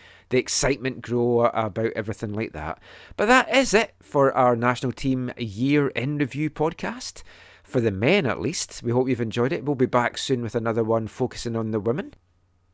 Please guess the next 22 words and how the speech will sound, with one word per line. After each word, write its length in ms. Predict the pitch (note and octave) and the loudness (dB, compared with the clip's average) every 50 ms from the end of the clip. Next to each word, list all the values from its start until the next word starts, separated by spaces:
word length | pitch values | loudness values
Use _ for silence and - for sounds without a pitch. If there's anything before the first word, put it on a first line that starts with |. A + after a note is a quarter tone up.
| _ _ _ | _ _ _
But 120 | - D#3+ D#3 | 6 6 8
that's 300 | F#3+ B3 C4+ - C4+ - | 8 6 4 2 0 2
not 320 | C#4+ C#4 C#4 C4 - - | 4 6 6 6 4 0
quite 540 | - - - - C3+ D#3+ A#3+ C4 B3 - - | -6 -12 -8 -2 0 0 2 0 0 -2 -2
it 140 | C#4 - - _ - | -4 -4 -4 _ -14
for 240 | - - D#3+ D#3 | -2 2 2 2
this 380 | D3 C#3+ G#3 B3+ B3 - - - - _ | 2 2 -2 -4 -4 -4 -6 -8 -6 _
A 140 | - C#3+ D3+ | 0 2 2
F 100 | D3+ C#3+ | 0 0
T 180 | - - D#3+ D3+ | 0 0 2 2
N 100 | D#3 D#3 | 2 0
Soccer 340 | - - F#3 F3+ - F3+ E3+ | -2 -4 -4 -2 -2 -2 -2
Show, 340 | - F#3 F#3+ F#3 F#3 F#3 - - - - _ _ | 0 0 2 2 0 0 -2 -8 -16 -20 _ _
because 300 | - A3+ - A#3 A3 - | -8 -2 -2 -2 -2 -2
we've 120 | C4 A#3 | -4 -6
still 420 | - - - - - C#4+ C#4+ C#4 C4 | -4 -6 -6 -2 2 4 4 4 4
got 220 | F#3 - - - | 0 -2 -2 -2
time 480 | - - C#3+ C3 C3 C3 C3 C3 C3 B2 - - - _ _ | 0 2 4 4 4 4 4 2 0 -2 -4 -10 -20 _ _
for 220 | - - F#2+ E2 | -8 -6 -6 -6
this 300 | C#2+ C2 - - - - - _ - | -4 -6 -8 -8 -8 -10 -12 _ -10
episode's 760 | - - - D#3 - - D#3 D3 D3 D3 D3 C#3 A#2+ - - - - | -8 -4 -2 -2 2 4 6 6 6 6 4 0 -2 -6 -10 -10 -12
wavelength. 800 | D#2+ D2 D#2 D#2 D#2 - - C#2+ C#2+ D2+ D2+ D#2 - - - - | -12 -12 -12 -12 -12 -14 -12 -10 -10 -10 -10 -12 -12 -16 -20 -20